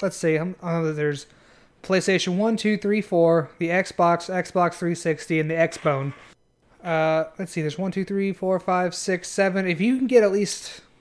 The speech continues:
let's see, one, two, three, four, five, six, seven, eight, nine, ten, eleven, twelve, thirteen, fourteen. If you can get at least, I'm gonna say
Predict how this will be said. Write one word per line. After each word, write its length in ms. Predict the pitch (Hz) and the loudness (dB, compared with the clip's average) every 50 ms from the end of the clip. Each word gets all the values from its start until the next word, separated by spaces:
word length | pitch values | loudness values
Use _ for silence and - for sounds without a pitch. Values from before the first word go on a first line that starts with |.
| _ _ _ _ _ _ _ - | _ _ _ _ _ _ _ -12
let's 120 | - - - | -8 -8 -6
see, 160 | - - 147 | -8 -8 -12
one, 260 | 147 151 185 208 220 202 | -8 -6 -4 -2 -2 -2
two, 180 | - 196 185 170 | -2 -2 -4 -2
three, 180 | - 220 220 | -2 -2 -2
four, 260 | 190 - 180 170 170 | -2 -2 -2 -2 -2
five, 240 | 160 - 170 170 170 | -4 -4 -8 -10 -10
six, 180 | - 175 - - | -12 -14 -14 -12
seven, 200 | 185 180 180 175 - | -12 -12 -12 -14 -14
eight, 80 | - | -16
nine, 200 | - 160 185 180 | -12 -10 -10 -10
ten, 220 | - - - 160 - - | -10 -12 -18 -18 -18 -16
eleven, 180 | 175 165 170 175 | -14 -12 -12 -14
twelve, 240 | - - 170 165 - | -12 -14 -16 -16 -12
thirteen, 320 | - 170 170 - 196 180 | -12 -12 -10 -8 -8 -8
fourteen. 500 | - - 185 165 - - - 202 202 202 - - - - - - - - _ _ | -6 -4 -6 -6 -6 -6 -6 -4 -4 -4 -4 -8 -18 -20 -20 -20 -20 -20 _ _
If 200 | - 202 185 - | -2 -2 0 2
you 180 | 202 220 254 277 | 2 4 4 4
can 240 | 285 - 285 269 240 | 6 6 4 6 6
get 380 | 202 226 220 220 214 208 - | 8 8 8 8 6 2 0
at 200 | - 190 190 170 185 | 0 0 0 2 0
least, 520 | 185 190 190 180 - - - - - - - - - _ _ _ _ _ _ _ _ _ _ - | 0 0 0 0 -2 -4 -8 -8 -12 -14 -18 -20 -20 _ _ _ _ _ _ _ _ _ _ -4
I'm 100 | 214 208 | 0 2
gonna 140 | 233 247 233 | 4 4 4
say 180 | - - 214 185 | 4 4 4 4